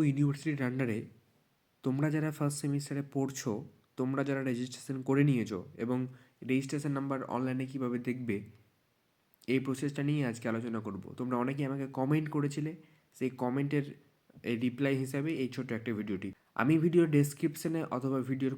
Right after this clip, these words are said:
কমেন্ট বক্সে একটা লিংক দিয়ে দেবো, সেই লিঙ্কে ক্লিক করলেই এরকম একটা ইন্টারফেস চলে আসবে। এখানে দুটো জিনিস তোমাকে এন্টার করতে হবে,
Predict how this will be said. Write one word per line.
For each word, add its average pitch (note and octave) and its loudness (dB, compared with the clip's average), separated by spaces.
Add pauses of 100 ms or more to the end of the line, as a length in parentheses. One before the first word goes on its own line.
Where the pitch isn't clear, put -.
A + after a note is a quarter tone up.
কমেন্ট C3+ 4
বক্সে C#3 -4 (640)
একটা A#2+ -2 (100)
লিংক C#3 4
দিয়ে D3 4
দেবো, D3 0 (280)
সেই C3 2
লিঙ্কে C#3 0
ক্লিক C#3 -2
করলেই D3 2
এরকম B2+ -2 (100)
একটা B2+ -4 (200)
ইন্টারফেস B2+ -2 (100)
চলে C3+ 0
আসবে। C3+ -4 (100)
এখানে D#3 2
দুটো D3+ 2
জিনিস D3+ 0
তোমাকে C#3+ 0
এন্টার C#3+ -4
করতে D3 -2
হবে, C#3+ -2